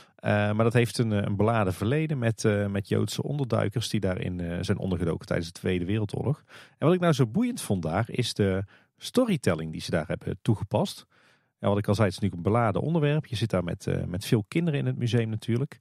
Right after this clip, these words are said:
En hoe doen ze dat nou? Er hangt niet een bordje of er speelt niet een, een spiel of zo.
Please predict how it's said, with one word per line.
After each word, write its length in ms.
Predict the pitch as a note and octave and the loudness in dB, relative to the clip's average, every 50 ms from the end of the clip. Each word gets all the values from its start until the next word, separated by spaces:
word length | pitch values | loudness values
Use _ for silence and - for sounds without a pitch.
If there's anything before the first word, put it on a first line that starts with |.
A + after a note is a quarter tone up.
| - - - - - - - - _ _ _ | -20 -20 -20 -20 -20 -20 -20 -20 _ _ _
En 340 | _ - - A#2+ A#2 A2 A2 | _ -2 2 2 2 2 2
hoe 180 | G#2+ A2 B2 | 4 4 4
doen 200 | A#2 D#3+ G#3+ B3+ | 4 4 2 4
ze 80 | G3+ F3+ | 4 4
dat 160 | E3 F3 E3 | 4 2 2
nou? 220 | E3 D#3+ F3+ G3 F3 C#3 | 4 4 4 4 2 0
Er 40 | G#2 | 0
hangt 180 | G2 A2+ A2 - | 2 0 0 0
niet 140 | G#2+ - - | -4 0 0
een 160 | F2+ F2+ F2+ | 0 0 2
bordje 400 | F#2+ D3+ E3+ - - - C#3 A#2+ | 2 2 0 0 -2 0 0 0
of 160 | B2 A2+ - | 0 0 -2
er 80 | - - | -2 -4
speelt 280 | - - A#2+ G2+ F#2+ | 0 2 2 2 2
niet 220 | F#2+ G2 F#2 - - | 2 -4 -4 -2 -2
een, 260 | F2 E2+ E2+ - - | -4 -2 -2 -2 -2
een 100 | F2+ F2+ | -2 -2
spiel 380 | - - - - E3 F3 E3+ E3+ | -4 -4 -2 0 0 0 0 0
of 180 | - C3 - | -2 -4 -4
zo. 320 | - - A#2+ B2 C#3 F#3+ | 0 0 2 2 2 -2